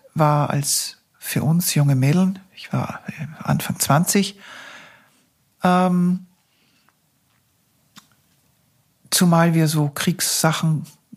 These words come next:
waren immer weit weg von uns. Ähm, dennoch, es war eine besonders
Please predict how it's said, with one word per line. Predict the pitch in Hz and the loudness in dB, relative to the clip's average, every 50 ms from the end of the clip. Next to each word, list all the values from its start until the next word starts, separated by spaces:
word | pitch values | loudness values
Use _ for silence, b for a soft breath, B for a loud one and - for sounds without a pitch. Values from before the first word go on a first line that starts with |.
| - | -10
waren | - - 156 143 143 143 | -2 0 2 2 2 2
immer | - 160 156 156 147 | 2 2 2 2 2
weit | 156 147 139 - - - | 2 0 0 0 0 -2
weg | 160 160 - | -2 -4 -4
von | - - - 117 - | -8 -6 -4 -4 -2
uns. | - 143 175 190 - - - - - _ _ B B B B B B B B B B B B B B B B - - | 0 0 0 0 -2 -4 -8 -10 -14 _ _ B B B B B B B B B B B B B B B B -6 0
Ähm, | 196 185 185 185 180 180 180 180 175 175 196 - _ - B B B B B B B B B B _ _ - - - | 2 2 2 4 2 2 2 2 0 -2 -4 -8 _ -20 B B B B B B B B B B _ _ -10 -2 0
dennoch, | 196 196 220 240 269 277 285 294 277 - - - - - _ - | 2 2 4 4 6 6 6 4 2 0 -8 -12 -12 -14 _ -2
es | - 190 180 - - | 0 0 2 4 6
war | 190 185 185 | 6 6 6
eine | 180 190 185 180 175 - - _ _ _ _ _ _ _ _ _ _ _ - | 4 4 4 2 2 0 -4 _ _ _ _ _ _ _ _ _ _ _ -2
besonders | - 190 185 190 - - - - 262 226 190 170 156 156 151 147 143 - - - - | 0 2 2 2 0 -2 2 4 4 4 4 4 2 2 0 0 0 -2 -4 -6 -8